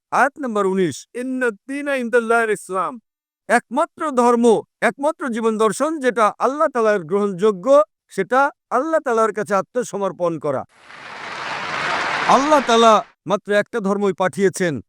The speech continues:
আর যত নবী রাসূল পৃথিবীতে এসেছেন, যেমন ধরেন আদম, ইব্রাহিম, মুসা, ঈসা, মুহাম্মদ, ওনারা সবাই শান্তিতে থাকুন। তারা মানুষকে একটা শিক্ষাই দিয়েছেন,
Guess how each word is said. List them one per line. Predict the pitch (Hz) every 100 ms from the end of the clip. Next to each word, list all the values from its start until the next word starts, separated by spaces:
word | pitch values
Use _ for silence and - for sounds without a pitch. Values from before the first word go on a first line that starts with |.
| _ _ _ -
আর | 165
যত | 151 190 226
নবী | 320 339 320
রাসূল | 277 254 240 208
পৃথিবীতে | 214 170 202 185
এসেছেন, | 180 214 240 196 110 _
যেমন | 151 254 302
ধরেন | 226 220
আদম, | 202 165 185 208 180 123 _ _ _ _ _ -
ইব্রাহিম, | 190 185 214 202 202 147 - _
মুসা, | 165 185 220 202 147 _ _ _ _ -
ঈসা, | 175 - 220 175 - _ _ -
মুহাম্মদ, | 180 220 214 208 175 123 -
ওনারা | 196 202
সবাই | 175 190 190
শান্তিতে | 160 185 190 175
থাকুন। | 170 170 165 - _
তারা | - 202
মানুষকে | 202 240 - 202
একটা | 247 _ 320
শিক্ষাই | - 240 - - 190 170
দিয়েছেন, | 170 233 220 277